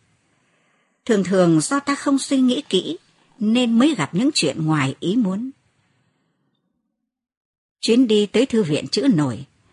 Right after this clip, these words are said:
và những sự kiện xảy ra ở đó đều là những việc có thể dự đoán được nếu cô bỏ thời gian quan tâm đến thư viện chữ nổi ấy.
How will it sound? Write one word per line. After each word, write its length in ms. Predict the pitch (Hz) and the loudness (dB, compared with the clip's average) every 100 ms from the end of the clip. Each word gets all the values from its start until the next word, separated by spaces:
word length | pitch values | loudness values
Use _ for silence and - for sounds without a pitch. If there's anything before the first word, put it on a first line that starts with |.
| _ - | _ -4
và 120 | 202 | -2
những 240 | 196 294 | 2 0
sự 260 | 302 190 147 | 0 0 -2
kiện 220 | 185 160 151 | -2 -4 -4
xảy 300 | - 165 139 | -2 0 0
ra 200 | 254 247 | -4 -4
ở 180 | 175 | -4
đó 320 | 135 160 190 320 _ _ _ _ | -4 -6 -8 -12 _ _ _ _
đều 280 | 190 180 160 | 0 2 4
là 120 | 139 | 2
những 220 | 147 226 302 | 0 2 2
việc 220 | 156 135 | 2 -2
có 100 | 254 | -2
thể 220 | 311 175 131 | -2 -2 -2
dự 260 | - 151 | -4 -4
đoán 260 | 156 170 294 180 | -2 0 0 2
được 220 | 143 117 _ _ _ _ | -2 -4 _ _ _ _
nếu 220 | 196 214 320 | -2 0 2
cô 180 | 285 | 0
bỏ 200 | 220 151 | 0 0
thời 260 | 131 175 147 | 0 -2 -2
gian 280 | - 254 254 - | -2 -4 -4 -4
quan 220 | 269 262 | -4 -4
tâm 220 | - 254 | -2 -2
đến 160 | 262 294 | 0 0
thư 200 | 262 226 | 0 -2
viện 220 | 147 120 - | -2 -6 -4
chữ 160 | 190 285 | -2 2
nổi 200 | 185 135 | 2 0
ấy. 300 | - 156 220 | -2 -4 -6